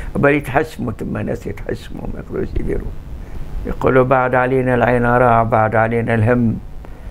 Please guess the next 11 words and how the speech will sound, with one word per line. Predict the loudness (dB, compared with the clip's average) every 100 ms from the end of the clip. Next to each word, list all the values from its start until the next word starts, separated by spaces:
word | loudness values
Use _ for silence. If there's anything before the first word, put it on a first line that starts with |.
| -12 -10 -10 -12 -12 -4
بعد | 2 2 4
علينا | 2 4 4
أولاد | 4 6 4 4
الحرام". | 0 2 4 2 -2 -8 -12 -12 -14 -12 -12 -12 -10 -10 -12 -12 -12 -10
كاين، | -4 -2 -2 -4 -6 -8 -8 -6
يعني، | -4 2 4 4 4
ترحيك | 2 4 2 2
ما | 0
علينا | 2 2 2 2 0 -4 -8 -10 -6
بني | 0 4 4
رشعيم. | 4 2 2 2 0